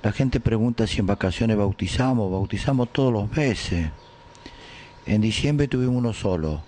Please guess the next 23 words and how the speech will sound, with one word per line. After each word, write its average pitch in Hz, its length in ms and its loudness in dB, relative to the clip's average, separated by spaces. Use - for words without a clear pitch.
Ahora, 110 1000 0
el 107 160 2
sábado 131 440 0
tenemos 107 360 0
la 101 80 0
preparación 98 680 0
para 98 160 2
los 92 100 0
bautismos 101 480 0
del 95 140 0
mes 98 160 2
de 95 80 2
enero. 92 520 0
Y - 40 0
bautizamos 104 560 2
a - 40 -6
final 95 320 2
de 90 100 0
enero. 87 500 -2
Y 107 60 2
en 101 100 2
febrero 123 420 2
también. 131 640 -2